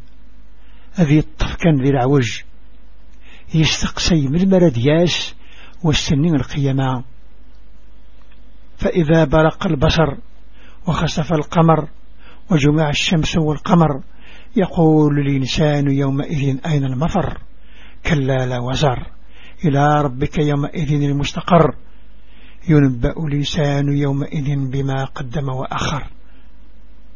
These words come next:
مرمز النذ تولن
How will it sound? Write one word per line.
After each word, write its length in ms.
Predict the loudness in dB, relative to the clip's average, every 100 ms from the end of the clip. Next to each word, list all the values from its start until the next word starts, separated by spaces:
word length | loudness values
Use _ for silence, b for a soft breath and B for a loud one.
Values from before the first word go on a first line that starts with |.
| -12 -12 -12 -12 -12 -10 -12 -12 -12 -12 -12 -12 0
مرمز 440 | 6 8 8 6 4
النذ 300 | 4 4 2
تولن 720 | 2 4 4 4 2 2